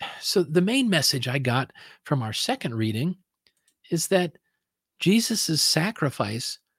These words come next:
reflects a profound love for all of us. If, if we can not only,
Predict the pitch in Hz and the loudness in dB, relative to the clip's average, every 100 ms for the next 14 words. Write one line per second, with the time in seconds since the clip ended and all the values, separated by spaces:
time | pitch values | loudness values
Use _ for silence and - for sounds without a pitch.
0 | _ _ _ 139 143 - 180 185 - - | _ _ _ -4 -2 2 2 2 -2 -2
1 | 135 - 131 - 156 165 180 147 131 151 | -2 -2 -4 0 2 4 4 4 4 2
2 | 117 123 - _ - 131 139 147 113 85 | 2 -2 -8 _ -4 0 4 4 2 -4
3 | - - - - _ _ _ _ _ _ | -12 -14 -14 -18 _ _ _ _ _ _
4 | _ _ _ _ _ _ - 190 - - | _ _ _ _ _ _ -8 -6 -6 -10
5 | - 156 - 262 247 220 190 180 160 139 | -10 -10 -6 -4 -2 0 2 2 2 0
6 | 131 | -4